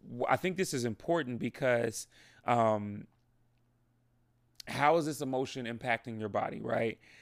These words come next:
Um, how, how is it making you feel? What is it doing to your mind? Um, and I think in that, what you tend to find a lot of times is that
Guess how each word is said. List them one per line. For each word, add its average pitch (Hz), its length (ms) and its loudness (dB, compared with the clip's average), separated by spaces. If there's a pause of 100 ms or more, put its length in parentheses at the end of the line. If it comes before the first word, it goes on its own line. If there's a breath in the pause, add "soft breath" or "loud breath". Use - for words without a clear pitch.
(160 loud breath)
Um, 113 520 4
how, 143 220 0
how 147 320 6
is 143 100 0
it 156 100 -2
making 135 420 -4
you 120 120 -4
feel? 110 400 -2
What 123 180 2
is 147 140 -2
it 156 180 -8
doing 131 380 -2
to 127 160 -4
your 113 160 0
mind? 107 460 -2 (520 soft breath)
Um, 107 560 2 (140)
and 131 160 0
I 131 80 6
think 147 300 -4
in 151 220 -2
that, 117 340 -2 (280 soft breath)
what 131 280 -4
you 135 80 -4
tend 143 320 -4
to 123 100 -10
find 139 460 -2
a 127 60 2
lot 123 220 2
of 117 100 -6
times 117 500 -4
is 110 180 -8
that 117 300 2